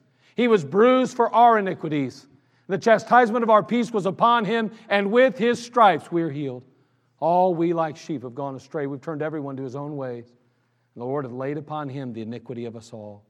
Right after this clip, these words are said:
God sacrificed his son. Look at verse ten for just a moment. If you question that or if you doubt that for even a moment, look what it says in verse ten as it kicks off the verse.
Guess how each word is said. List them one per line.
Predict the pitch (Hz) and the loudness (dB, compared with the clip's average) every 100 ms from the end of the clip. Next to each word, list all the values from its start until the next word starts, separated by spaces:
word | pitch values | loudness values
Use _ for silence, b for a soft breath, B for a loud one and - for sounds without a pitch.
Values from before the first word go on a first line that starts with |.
| _ _ _ _ _ _ _ _ _ _ _ _ _ _ _ _ _ _ _ _ _ _ _ | _ _ _ _ _ _ _ _ _ _ _ _ _ _ _ _ _ _ _ _ _ _ _
God | 131 139 | -6 -6
sacrificed | - 147 135 135 - 127 117 | -6 -8 -8 -12 -12 -12 -12
his | - 110 | -20 -20
son. | 127 110 104 90 _ _ _ _ _ _ _ _ | -20 -18 -20 -20 _ _ _ _ _ _ _ _
Look | 139 131 | -12 -8
at | 131 | -6
verse | 131 123 | -8 -10
ten | - 143 | -12 -12
for | 131 123 | -10 -12
just | 120 117 | -14 -14
a | |
moment. | 123 123 123 120 _ b b b | -12 -10 -10 -14 _ b b b
If | 147 | -10
you | 127 | -8
question | 135 170 165 - 147 | -6 -4 -4 -6 -8
that | 135 147 | -6 -8
or | |
if | 123 | -8
you | 139 | -8
doubt | 127 139 139 | -4 -4 -4
that | 135 135 | -10 -12
for | - 135 | -10 -10
even | 131 | -8
a | 147 | -10
moment, | 143 120 117 117 b b | -8 -8 -10 -14 b b
look | 151 147 | -10 -6
what | 151 | -6
it | 135 | -4
says | 165 139 | -4 -6
in | 123 123 | -6 -8
verse | 131 | -10
ten | - 147 | -8 -10
as | 127 | -10
it | 117 104 | -12 -12
kicks | 156 - | -14 -8
off | 151 135 131 | -6 -6 -8
the | 120 | -8
verse. | 127 123 110 - | -4 -4 -6 -16